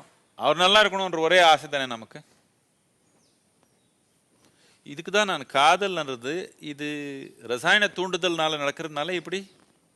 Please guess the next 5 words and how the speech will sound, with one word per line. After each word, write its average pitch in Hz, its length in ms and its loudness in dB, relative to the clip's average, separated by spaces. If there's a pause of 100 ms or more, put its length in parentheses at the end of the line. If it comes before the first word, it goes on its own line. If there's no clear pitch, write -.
(120)
டிரான்சாக்ஷன் 156 580 -4
நடக்குது. - 280 -12 (1400)
இது 196 100 0 (120)
நாம 185 220 0 (880)
ஒரு 190 140 0